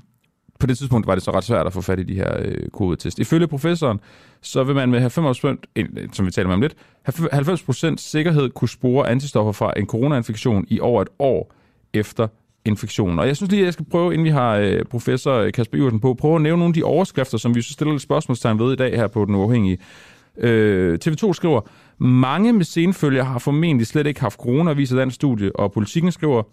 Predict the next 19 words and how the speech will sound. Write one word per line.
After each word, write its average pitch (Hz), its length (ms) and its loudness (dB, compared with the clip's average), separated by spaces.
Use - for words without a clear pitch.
"Nyt 180 180 2
studie 143 340 0
om 101 100 0
corona. 147 420 0
Virkelig 160 380 2
mange 123 240 2
med 143 100 2
senfølger 123 640 0
blev 135 260 0
aldrig 98 440 -2
smittet." - 440 -4
Nu 131 100 2
kan 139 80 0
jeg 127 80 0
sige, 123 340 2
øh, 101 560 2
godmorgen 123 420 0
til... 110 300 -2
Øh, 80 400 0